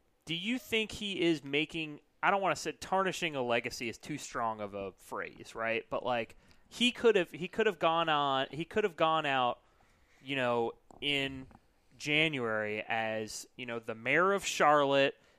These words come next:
and thanks for the memories and, you know, three A C Ls and his arm that looks like a football. But now the lasting memory is gonna be, like, Montana in a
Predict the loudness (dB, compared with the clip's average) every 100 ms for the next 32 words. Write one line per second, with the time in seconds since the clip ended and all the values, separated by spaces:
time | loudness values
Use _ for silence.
0 | _ _ -2 -2 -2 -2 -4 -8 _ _
1 | _ 0 2 2 0 -4 0 0 2 2
2 | 4 4 2 2 0 -2 -6 -4 -4 -6
3 | -2 4 4 4 0 2 4 6 6 6
4 | 4 0 -4 -4 0 2 4 2 0 -4
5 | -8 -6 -2 -2 -2 -2 -4 -4 -2 4
6 | 6 8 6 4 -6 _ -4 2 4 4
7 | 4 2 2 2 2 -2 -6 -4 -2 -2
8 | -2 -4 -6 -8 -6 -6 -4 -4 -4 -4
9 | -6 -8 -6 -6 -6